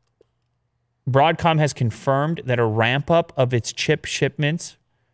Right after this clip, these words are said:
for what analysts believe to be the iPhone twelve will run into the final quarter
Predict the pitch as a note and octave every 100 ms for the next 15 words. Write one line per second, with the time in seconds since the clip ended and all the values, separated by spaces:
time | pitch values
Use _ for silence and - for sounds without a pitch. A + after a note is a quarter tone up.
0 | _ _ _ - A#2+ B2 B2 C3 D3 D3+
1 | - - A2+ A2 C#3+ E3+ E3 D3+ B2+ A#2+
2 | C3 B2+ - B2 B2+ A#2 G#2+ A#2 B2+ C#3
3 | B2+ A2+ G2+ - B2 A#2+ C#3+ D3+ C#3+ -
4 | C3+ C3+ A#2 G2+